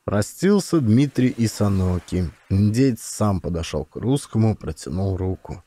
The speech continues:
«Спасибо за помощь, Кенрек Сакен!» «Свои люди, сочлись уже! Хорошо ты мне помог в стычке с калашами», отвечал казак,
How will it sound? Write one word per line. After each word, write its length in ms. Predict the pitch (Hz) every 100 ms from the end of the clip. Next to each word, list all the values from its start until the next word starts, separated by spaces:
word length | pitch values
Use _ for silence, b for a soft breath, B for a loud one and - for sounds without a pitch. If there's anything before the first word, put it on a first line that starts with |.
| _
«Спасибо 800 | - - - 127 - 139 165 151
за 160 | 135 139
помощь, 500 | - 156 165 143 -
Кенрек 480 | 127 135 143 135 -
Сакен!» 580 | - 139 143 127 95 - _
«Свои 540 | - - 98 107 151 147
люди, 500 | 123 135 107 92 85
сочлись 640 | - 78 - 131 139 123
уже! 380 | 113 92 92 80 - -
Хорошо 580 | - 90 92 90 139 151
ты 140 | 131 131
мне 200 | 131 120
помог 420 | 107 127 127 -
в 20 |
стычке 480 | - 127 113 - 101
с 100 | -
калашами», 800 | - 92 90 - 98 92 80 - _
отвечал 460 | 82 80 - 123
казак, 720 | - 92 90 90 107 151 156